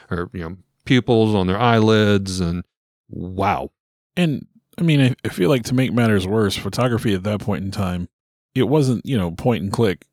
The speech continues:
Speaker 2: and
Speaker 1: Oh, no.
Speaker 2: done. You had to sit for the portrait. That's where we get the term sitting for a portrait, you had to sit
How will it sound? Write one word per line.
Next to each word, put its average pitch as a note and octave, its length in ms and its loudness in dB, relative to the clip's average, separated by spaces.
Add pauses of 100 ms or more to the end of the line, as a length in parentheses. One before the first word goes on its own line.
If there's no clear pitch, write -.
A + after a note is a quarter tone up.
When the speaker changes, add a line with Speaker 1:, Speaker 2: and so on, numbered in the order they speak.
(100)
Speaker 2:
and G2+ 240 -4
Speaker 1:
Oh, B2 80 4
no. A#2 80 6
Speaker 2:
done. F#2+ 400 0
You C#3 140 2
had E3 200 2
to A#2 120 0
sit - 520 0
for A#2+ 160 -2
the G#2 100 2
portrait. G2+ 200 0
That's C#3 220 0
where F3 100 6
we C#3 100 6
get B2+ 180 2
the B2 100 2
term B2 240 4
sitting B2+ 340 2
for A2 160 0
a F#2+ 40 0
portrait, A#2+ 420 0 (440)
you F#3 120 2
had G#3 200 4
to F#3+ 100 2
sit - 380 2